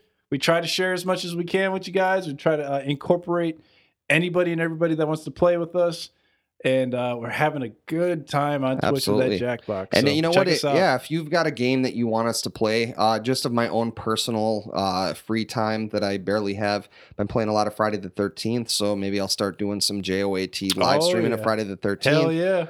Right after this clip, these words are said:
Speaker 2: Uh, I'm terrible, but it doesn't matter.
Speaker 1: <laughs>
Speaker 2: Uh, I
Speaker 1: That's,
Speaker 2: like
Speaker 1: that's
Speaker 2: doing
Speaker 1: the fun
Speaker 2: it.
Speaker 1: of it.
Speaker 2: Yeah, so
Speaker 1: That's the fun
Speaker 2: if you
Speaker 1: of
Speaker 2: got
Speaker 1: it.
Speaker 2: a game that you want us to play, you know,
Speaker 1: It's all
Speaker 2: let
Speaker 1: about
Speaker 2: us
Speaker 1: your
Speaker 2: know, man.
Speaker 1: personality.
Speaker 2: Let us know.
Speaker 1: Yeah, that new Madden comes out in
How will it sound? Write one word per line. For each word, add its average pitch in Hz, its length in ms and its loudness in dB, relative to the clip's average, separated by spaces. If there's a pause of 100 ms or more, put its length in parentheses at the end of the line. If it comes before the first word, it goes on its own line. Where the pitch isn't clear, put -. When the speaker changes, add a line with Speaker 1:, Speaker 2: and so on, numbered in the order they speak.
(120)
Speaker 2:
Uh, 95 240 0
I'm 98 120 -2
terrible, 160 560 0
but 120 160 -2
it 107 80 -8
doesn't 127 260 0
matter. 123 600 2
Speaker 1:
<laughs> - 40 -16
Speaker 2:
Uh, 87 40 -2
I 101 280 0
Speaker 1:
That's, 156 120 6
Speaker 2:
like 120 120 4
Speaker 1:
that's 202 160 4
Speaker 2:
doing 123 140 2
Speaker 1:
the 123 60 0
fun 285 200 4
Speaker 2:
it. 262 60 2
Speaker 1:
of 180 80 -4
it. 151 60 2
Speaker 2:
Yeah, 98 200 -2
so - 220 2
Speaker 1:
That's 185 180 2
the 202 100 -4
fun 226 160 0
Speaker 2:
if 220 60 0
you 180 40 4
Speaker 1:
of - 20 4
Speaker 2:
got 196 120 4
Speaker 1:
it. - 40 0
Speaker 2:
a - 20 -14
game 160 240 0
that 156 80 0
you 131 100 0
want 123 160 2
us 123 100 -2
to 107 60 -6
play, 123 340 2
you 135 300 -4
know, 113 40 0
Speaker 1:
It's 117 40 2
all 123 120 6
Speaker 2:
let 151 180 4
Speaker 1:
about - 0 -
Speaker 2:
us 190 140 2
Speaker 1:
your - 0 -
Speaker 2:
know, 220 80 0
man. 220 120 4
Speaker 1:
personality. 131 640 0
Speaker 2:
Let 135 160 2
us 151 140 -2
know. 117 300 -2
Speaker 1:
Yeah, 170 160 4
that 170 180 2
new 196 140 0
Madden 165 360 2
comes 131 280 -4
out 110 200 -2
in 120 120 -12